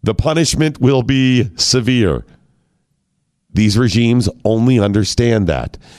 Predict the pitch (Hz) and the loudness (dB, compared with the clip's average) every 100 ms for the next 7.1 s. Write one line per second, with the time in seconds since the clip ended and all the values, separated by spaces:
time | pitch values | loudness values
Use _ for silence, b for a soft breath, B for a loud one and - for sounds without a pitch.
0 | B 113 113 104 117 104 101 113 147 165 | B -4 -2 0 0 0 0 0 0 -2
1 | - 165 135 165 - 160 156 131 117 123 | -2 -2 0 -2 -2 -2 -2 0 0 -2
2 | - b b - - - 220 208 117 101 | -8 b b -6 -4 -2 -2 -2 -2 -2
3 | 90 76 58 b - - - 190 233 196 | -2 -2 -4 b -6 -4 -2 0 0 0
4 | 110 80 62 - _ _ _ _ _ _ | -2 -4 -8 -16 _ _ _ _ _ _
5 | _ _ _ _ _ _ _ _ _ _ | _ _ _ _ _ _ _ _ _ _
6 | - 151 170 208 190 98 160 175 107 65 | -2 0 2 2 0 0 0 0 0 -2